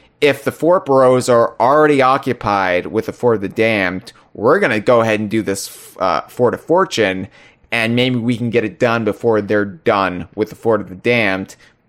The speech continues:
Win-win, right? They get to do their Fort of the Damned, we get to do the Fort of Fortune, and our paths may not cross. <laughs> So,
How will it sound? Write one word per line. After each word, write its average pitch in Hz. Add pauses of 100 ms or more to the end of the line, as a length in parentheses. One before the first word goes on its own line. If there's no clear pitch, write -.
(180)
Win-win, 143
right? 117
They 117
get 120
to 117
do 135
their 131
Fort 135
of 131
the 143
Damned, 123 (120)
we 107
get 113
to -
do 127
the 123
Fort 131
of 131
Fortune, 113 (320)
and 110 (420)
our 110
paths 117 (280)
may 117
not 127
cross. 92 (600)
<laughs> -
So, 147